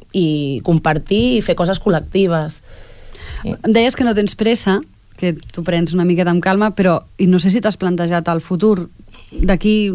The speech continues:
Speaker 2: uns anys et veus encara amb aquesta vinculació Belles Arts amb els contes? Mm, no ho saps.
Speaker 1: <laughs> A veure, Belles Arts, eh, em queda, em queda un, un any, em queda el projecte final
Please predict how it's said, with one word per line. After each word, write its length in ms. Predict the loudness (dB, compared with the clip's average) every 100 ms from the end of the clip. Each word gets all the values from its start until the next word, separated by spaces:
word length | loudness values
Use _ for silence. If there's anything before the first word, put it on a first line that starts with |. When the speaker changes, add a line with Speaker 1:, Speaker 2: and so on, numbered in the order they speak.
| -6 -8
Speaker 2:
uns 200 | -2 2
anys 220 | 4 2 2
et 120 | 0
veus 240 | 0 0
encara 240 | -2 -2 -2
amb 80 | -2
aquesta 260 | -4 -4 -2
vinculació 640 | -2 -2 -4 -2 0 0
Belles 280 | 0 0 0
Arts 160 | 0 0
amb 120 | 0
els 120 | 0
contes? 580 | 2 4 2 0 -4 -12 -20 -20 -20 -20 -20 -20 -20 -20 -20 -18 -18 -18 -14 -12 -12 -16 -20 -20 -20 -12
Mm, 320 | -2 0 0 -4 -8 -8 -8 -10 -12 -8 -4
no 240 | 2 4 4
ho 40 | 2
saps. 300 | -2 0 2 2 2 2 2
Speaker 1:
<laughs> 480 | -2 -4 -8 -12 -6
A 100 | -4
veure, 280 | -2 -2 -4 -4 -4
Belles 360 | -2 0 0 0
Arts, 260 | -2 -4
eh, 320 | -2 0 0 -2
em 220 | -2 -2
queda, 240 | 0 0 0 -2
em 60 | -2
queda 180 | -2 0
un, 120 | 0 -2 -4
un 80 | -4
any, 200 | -4 -4
em 80 | -4
queda 140 | -2 0
el 60 | 0
projecte 360 | 0 -2 -4
final 680 | -4 0 2 2 2 0